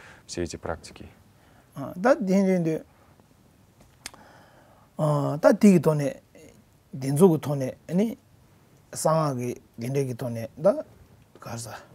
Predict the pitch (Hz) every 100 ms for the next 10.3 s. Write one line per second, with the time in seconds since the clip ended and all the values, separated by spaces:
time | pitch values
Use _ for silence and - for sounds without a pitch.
0 | - - 135 131 127 127 120 123 117 123
1 | 135 123 120 120 127 120 127 131 120 123
2 | 123 127 120 123 147 131 127 123 165 -
3 | - - - - _ _ - 143 147 117
4 | 127 131 131 143 214 254 262 262 208 -
5 | 151 135 135 127 214 214 - 160 156 127
6 | - 135 135 139 135 127 123 123 117 113
7 | _ - _ 131 131 120 120 120 123 123
8 | 120 110 - _ _ - - _ 127 120
9 | 117 120 120 - _ _ _ 151 160 160
10 | 139 131